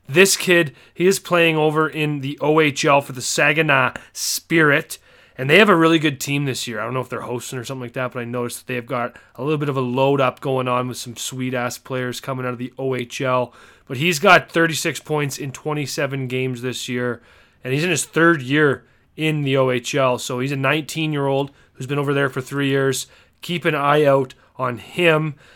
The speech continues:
And then we go down, we have ourselves a guy by the name of Edward Sale. He is with the Seattle Kraken.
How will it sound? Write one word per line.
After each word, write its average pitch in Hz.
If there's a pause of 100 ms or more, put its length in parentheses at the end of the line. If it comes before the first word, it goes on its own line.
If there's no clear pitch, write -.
(180)
And 135
then 165
we 202
go 185
down, 160
we 156
have 151
ourselves 151
a 143
guy 170
by 156
the 151
name 151
of 127 (120)
Edward 262
Sale. 139 (420)
He 170
is 143
with 143 (180)
the 135
Seattle 147 (300)
Kraken. 139